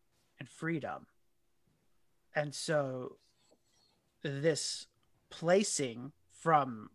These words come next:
one guy I was listening to, who's actually British,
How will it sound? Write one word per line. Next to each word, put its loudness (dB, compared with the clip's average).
one 0
guy 0
I -2
was -8
listening -8
to, -8
who's -2
actually 0
British, -8